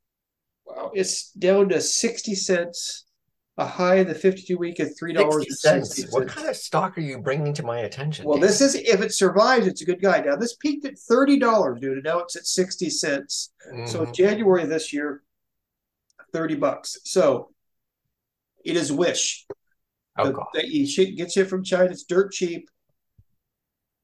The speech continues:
Speaker 2: Why are you bringing this company over here? I'm gonna
Speaker 1: Because,
Speaker 2: hate,
Speaker 1: Brian, he-,
Speaker 2: I'm gonna
Speaker 1: here's,
Speaker 2: hate it.
Speaker 1: okay, here's the reason why. Because I don't feel comfortable buying yet, if you
Speaker 2: Yeah.
Speaker 1: wanna be in the game,
Speaker 2: Yeah.
Speaker 1: you wanna roll those dice,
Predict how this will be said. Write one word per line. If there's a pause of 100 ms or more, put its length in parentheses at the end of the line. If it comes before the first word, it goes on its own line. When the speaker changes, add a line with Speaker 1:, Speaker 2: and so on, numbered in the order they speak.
(140)
Speaker 2:
Why
are
you
bringing
this
company
over
here?
I'm
gonna
Speaker 1:
Because,
Speaker 2:
hate,
Speaker 1:
Brian,
he-,
Speaker 2:
I'm
gonna
Speaker 1:
here's,
Speaker 2:
hate
it.
Speaker 1:
okay,
here's
the
reason
why. (520)
Because (140)
I
don't
feel
comfortable
buying
yet, (140)
if
you
Speaker 2:
Yeah.
Speaker 1:
wanna
be
in
the
game, (260)
Speaker 2:
Yeah.
Speaker 1:
you
wanna
roll
those
dice,